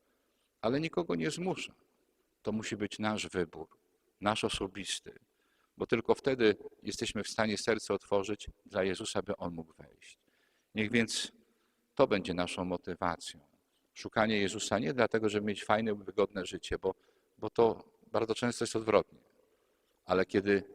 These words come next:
wybieramy Jezusa i mamy Go w swoim sercu, wtedy czujemy się szczęśliwi, chociaż trudów, kłopotów, zmęczenia, bólu czasami wręcz,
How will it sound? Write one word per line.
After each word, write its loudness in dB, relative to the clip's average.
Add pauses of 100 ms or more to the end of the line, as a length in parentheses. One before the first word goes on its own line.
(320)
wybieramy 2
Jezusa 0
i 0
mamy 2
Go 0
w -6
swoim -4
sercu, -4 (580)
wtedy -2
czujemy 0
się -4
szczęśliwi, -6
chociaż -2
trudów, 0 (360)
kłopotów, 6
zmęczenia, -2 (520)
bólu 2
czasami 2
wręcz, -4